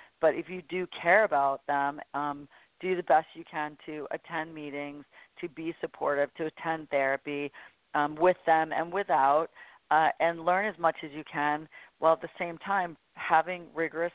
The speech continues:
honesty and let, allowing your partner to, to provide you with rigorous honesty so you can c-, move forward in your relationship,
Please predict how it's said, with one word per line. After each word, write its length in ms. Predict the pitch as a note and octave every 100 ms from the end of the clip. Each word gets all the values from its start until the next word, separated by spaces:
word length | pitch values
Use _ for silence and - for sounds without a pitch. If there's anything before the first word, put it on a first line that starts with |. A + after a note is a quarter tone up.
| -
honesty 600 | D3+ F#3 - - C3+ C3
and 240 | D3 D3+ D3+ - - -
let, 320 | D#3 E3+ F3 -
allowing 440 | E3+ D#3+ D#3+ F#3+
your 100 | F3
partner 380 | - E3 D#3+ D#3 -
to, 80 | D3+ _ _ -
to 160 | D#3 -
provide 440 | E3 C#3+ C#3+ D#3
you 100 | E3
with 140 | D#3+ D3
rigorous 360 | D3+ C#3+ D3+ -
honesty 560 | D3 D3 C#3 D3 D3 - - _ -
so 80 |
you 80 | D#3+
can 220 | - E3 D3
c-, 260 | - - E3
move 200 | E3 E3 -
forward 640 | D#3+ E3 E3 C#3 C3+ - - - _
in 80 | D#3+
your 100 | D3+
relationship, 800 | D3 D3 D#3 - D3+ - C3+